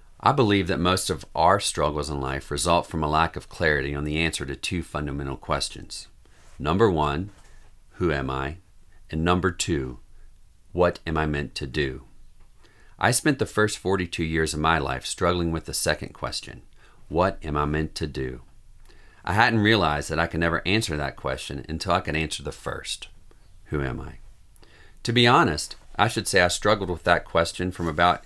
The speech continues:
year fifteen through year forty-two. I did not remember worrying about what I was meant to do before I was fifteen. Before the age of fifteen, I was meant to play outside and go to school. It began getting complicated in my junior year of high school when I started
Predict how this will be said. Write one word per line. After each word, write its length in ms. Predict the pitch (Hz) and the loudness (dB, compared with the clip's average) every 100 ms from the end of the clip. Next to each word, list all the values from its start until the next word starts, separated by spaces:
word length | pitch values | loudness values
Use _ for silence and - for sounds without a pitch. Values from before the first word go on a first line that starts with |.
| - - - - - - - | -16 -20 -20 -20 -20 -20 -12
year 280 | 95 110 107 | 0 4 4
fifteen 680 | - 120 120 - 123 120 117 | 4 0 0 -2 2 2 2
through 180 | 92 90 | 0 -2
year 260 | 90 104 | 2 0
forty-two. 760 | 98 95 98 90 - 78 65 60 - - - - - 104 | 2 0 0 0 -2 -2 -4 -8 -16 -20 -20 -20 -6 0
I 80 | |
did 80 | 131 | 2
not 180 | 143 135 | 4 4
remember 340 | 113 104 95 | 4 4 4
worrying 420 | 85 87 101 101 87 | 2 4 4 4 2
about 280 | 82 82 | 2 2
what 140 | 80 87 | 0 2
I 60 | |
was 180 | 82 80 | 2 0
meant 220 | 85 82 - | 0 -2 -2
to 80 | |
do 240 | 73 85 76 | -4 -2 -2
before 340 | 69 - 80 | -4 0 2
I 40 | 73 | 2
was 180 | 69 | -2
fifteen. 680 | - 69 - - 67 - 67 - - - - - - - - - - - - - - | -6 -6 -8 -8 -8 -8 -14 -20 -20 -20 -20 -20 -20 -18 -16 -16 -14 -12 -10 -10 -12
Before 280 | - 156 165 | -2 4 6
the 120 | 117 | 6
age 160 | 98 87 | 6 2
of 60 | |
fifteen, 540 | - 87 - 82 78 78 | 0 -2 0 -2 0 2
I 80 | |
was 140 | 82 82 | 0 0
meant 160 | 90 | -2
to 60 | - | -4
play 240 | - 98 | -2 4
outside 480 | 98 - - 87 90 | 4 2 2 4 4
and 100 | 87 | 2
go 140 | 80 78 | 0 0
to 80 | |
school. 500 | 73 - 76 65 71 - - - - | -2 -4 -4 -6 -8 -18 -20 -20 -8
It 140 | 95 | -6
began 300 | 95 110 117 | 2 4 6
getting 220 | 113 107 | 4 2
complicated 640 | 98 123 139 95 92 87 85 | 2 0 0 -4 -2 0 0
in 100 | 82 | 0
my 100 | 80 | -2
junior 340 | 76 95 92 | -2 -2 0
year 140 | 85 80 | 0 -2
of 80 | |
high 200 | 85 87 | 0 0
school 340 | 87 - 71 69 | 0 -4 -6 -4
when 120 | 71 | -4
I 60 | 71 | -4
started 400 | - 80 76 | -2 -2 -2